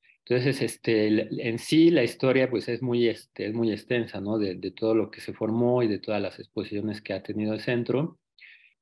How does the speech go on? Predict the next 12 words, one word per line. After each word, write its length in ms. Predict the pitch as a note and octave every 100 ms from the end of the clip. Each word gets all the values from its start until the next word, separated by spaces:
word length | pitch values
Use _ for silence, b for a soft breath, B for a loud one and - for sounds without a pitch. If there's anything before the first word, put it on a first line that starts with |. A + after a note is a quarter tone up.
| _ -
Las 280 | A2+ G#2 A#2
actividades, 680 | - B2 A2+ B2+ B2+ G#2+
¿no? 200 | G#2+ A2
Que 100 | -
se 100 | -
empezaban 640 | F#2+ G2 C3+ B2+ B2 A#2+
con, 240 | A2 G2+ F#2
este, 260 | - G#2+ -
con 220 | - F2+
jóvenes, 680 | - B2 A#2+ A2+ A2 G#2+
con 200 | - G2 G#2+
niños, 540 | A#2 A2 A2+ A#2+ _